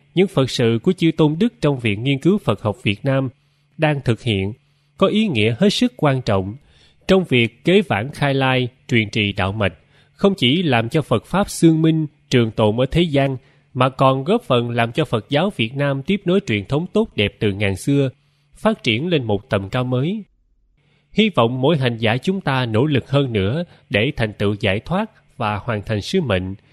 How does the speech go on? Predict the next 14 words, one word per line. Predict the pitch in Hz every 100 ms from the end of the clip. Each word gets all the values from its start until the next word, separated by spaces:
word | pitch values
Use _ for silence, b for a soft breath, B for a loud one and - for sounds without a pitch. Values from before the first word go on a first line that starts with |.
| b b
tác | 170 196 -
Như | 139
Lai | 135 123
xứ, | 120 139 143 202 202 b
hành | - 117 113 113
Như | 156
Lai | 156 151
sự. | 139 120 95 95 - _ _ _ _ _ _ _ _ _
Nguyện | - 139 156
cầu | 139 131 131
Phật | - 135 151
Nhật | 135 131 -
Tăng | 165
Huy, | 147 165 160